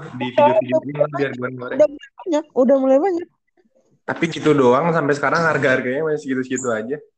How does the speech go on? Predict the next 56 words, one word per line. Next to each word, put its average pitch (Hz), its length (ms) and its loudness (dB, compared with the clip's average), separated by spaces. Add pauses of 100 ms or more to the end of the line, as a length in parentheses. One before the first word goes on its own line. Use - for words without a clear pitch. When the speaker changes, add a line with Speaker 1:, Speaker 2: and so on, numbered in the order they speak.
(340)
Speaker 2:
Iya, 156 240 -2
enggak 247 240 4
sih 247 80 -4
sebenarnya 208 560 -2 (320)
kalau 170 320 0
aku 180 160 -2
perhatiin 180 480 0
ya, - 60 -6
kalau 175 100 4
yang 160 80 -4
aku 160 80 -8
perhatiin 151 480 -2
ya. 131 400 -2 (640)
Speaker 1:
Mm-mm. 120 320 -16 (320)
Speaker 2:
Itu 180 160 -6
harganya 175 280 0
segitu 170 280 0
sih 240 160 4
sebenarnya 180 320 0
udah, 170 40 -2 (120)
menurut 160 240 0
aku 185 160 -4
udah 175 160 0
cukup 165 160 0
naik, 165 320 -4
Han. 185 140 2 (260)
Cukup 170 160 -8
naik 160 160 -2
banget. 180 320 -2
Karena 160 320 0
pertama 180 320 0
Speaker 1:
Naik. 175 80 0
Speaker 2:
kali 170 240 2
aku - 120 -16 (840)
Mazda 175 360 0 (120)
M 165 80 0
X - 160 -10
enam 165 240 2
itu 220 160 2
aku 269 180 0
kan 269 60 -6
iseng 165 400 0
ya 151 100 2
awalnya 151 460 2
ya - 20 -4
dulu 143 240 0
ya. 131 140 4
Pertama 156 340 -2
kali 160 220 -2
tahu 180 320 0
tuh 233 100 2
Mazda 180 300 2
M 156 80 -2
X - 100 -10
enam 196 160 2
waktu 180 240 0